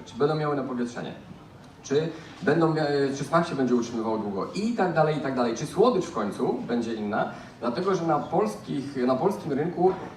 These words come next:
nasi klienci, to, to już jest takie dosyć mocne, e, stwierdzenie, nie lubią słodkich lodów.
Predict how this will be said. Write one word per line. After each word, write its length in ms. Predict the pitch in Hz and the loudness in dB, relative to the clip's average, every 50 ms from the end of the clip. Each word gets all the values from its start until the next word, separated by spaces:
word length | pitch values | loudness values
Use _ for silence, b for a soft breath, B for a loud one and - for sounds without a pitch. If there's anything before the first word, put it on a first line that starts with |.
| - - | -4 0
nasi 320 | 127 139 175 185 185 190 - | 2 4 4 4 2 0 -4
klienci, 440 | - 160 160 165 165 - 165 165 123 | -4 -4 -2 -2 -2 -2 -4 -6 -4
to, 160 | - 151 139 | -2 -2 -2
to 160 | 127 147 143 | 0 0 -2
już 160 | 151 135 - | -2 -2 -4
jest 120 | 147 131 - | -6 -6 -6
takie 200 | 135 127 135 127 | -6 -4 -4 -4
dosyć 300 | 127 120 - 123 120 - | -4 -2 -4 -4 0 2
mocne, 460 | 135 190 214 208 - 120 110 104 101 95 - 113 | 4 4 4 4 2 -2 -2 -2 -4 -4 -6 -6
e, 260 | 113 110 107 107 107 | -4 -4 -2 -2 -2
stwierdzenie, 580 | 107 - 117 113 107 104 117 120 151 190 202 - B B B B B - 123 | -4 -4 -4 -4 -4 -2 -2 0 0 -2 -2 -4 B B B B B -2 2
nie 140 | 143 196 240 | 4 6 6
lubią 200 | 254 - 165 127 | 6 6 4 4
słodkich 400 | 117 - - - - - 92 - | 2 2 -2 -6 -8 -10 -8 -6
lodów. 240 | 87 78 76 78 | -6 -6 -6 -8